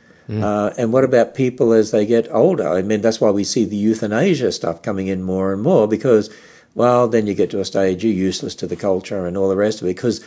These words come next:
Speaker 2: they don't have the view of man that they should. So I, I don't know whether that's answering the question you asked, but I,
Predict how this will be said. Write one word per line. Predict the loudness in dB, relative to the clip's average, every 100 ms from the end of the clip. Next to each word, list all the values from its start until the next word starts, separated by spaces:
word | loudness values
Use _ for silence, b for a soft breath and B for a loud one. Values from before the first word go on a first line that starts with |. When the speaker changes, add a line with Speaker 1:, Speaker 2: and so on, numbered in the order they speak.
| B
Speaker 2:
they | 0 2
don't | 2 0 0
have | -4 -4
the | -4
view | -2 0 2
of | 0 -2
man | -4 -2 -2 -4 -6 -6
that | -6
they | -6 -6
should. | -4 -4 -4 b b b b
So | 0 4 6 4 B B B _ _ -2
I, | 2
I |
don't | 2 2 6
know |
whether | 6 6
that's | 4 4
answering | 2 4 2 0
the | -2
question | 0 0 0 -4
you | -2 0
asked, | 0 -2 0
but | 2
I, | 2 0